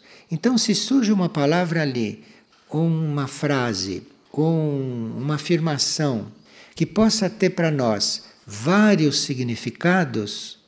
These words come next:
nós teríamos que aprofundar cada um e não nos contentar com um e deixar os outros de lado. Porque aqueles significados todos vão se completar, para a gente realmente compreender aquele conceito.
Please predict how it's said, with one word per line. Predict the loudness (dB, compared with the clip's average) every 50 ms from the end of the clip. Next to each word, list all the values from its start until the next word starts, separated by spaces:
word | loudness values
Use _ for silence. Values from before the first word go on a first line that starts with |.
| _ _ _ _ -20 -20 -20 -20 -20 -6 _
nós | 0 0 2
teríamos | 4 6 6 8 8 6 4 4
que | 2 0
aprofundar | -2 2 2 2 2 2 2 0 0 2 2 0 0 -2 -2 0
cada | 2 2 4 4 2 2
um | 2 2 2 2 0 0 -2 -6 -12 -20 -20 _ _ _ _ _ _ _ _ _ -20 -20 -20 -20 -12 -2
e | 2 4
não | 6 8 8 8
nos | 8 6 4 4
contentar | 4 4 4 4 4 2 2 2 4 2 2 2
com | 0 0 0 2 4 4 4 4
um | 4
e | 4
deixar | 4 2 2 0 0 0 0 0
os | 2 2 2
outros | 2 2 2 0 -4 -2
de | -2 -2
lado. | 0 0 0 0 0 -2 -2 -4 -6 -8 -8 -14 -20 _ _ _ _ _ _ _ _ -20 -20 -20 -20 _ -6
Porque | -2 -2 0
aqueles | 0 0 0 2 2 2
significados | 2 2 2 2 2 2 2 -2 -4 -4 -2 -2 -2 -2 -2 -6 -6 -2
todos | 2 2 4 4 2 0 -2 0
vão | 2 2 2
se | 2 0 -4
completar, | -2 0 0 0 2 2 0 -2 -2 -4 -6 -4 -4 -4 -4 -6 -8 -12 -20 _ _ _ _ _ _ _ _ _ -20 -20 _ _
para | -6 -2
a | 0
gente | 0 2 2 2
realmente | 2 2 2 4 4 2 2 2 4 4 4 4 4 2 -2
compreender | -2 0 0 0 0 -2 -2 0 0 0 0 0 2 4 6 6 6 4 0 -4 -10 -18 -20 -14
aquele | -14 -14 -4 0 2 2 2
conceito. | 2 -2 -4 -4 -2 -2 -2 -2 -2 -4 -4 -4 -6 -10 -14 -14 -14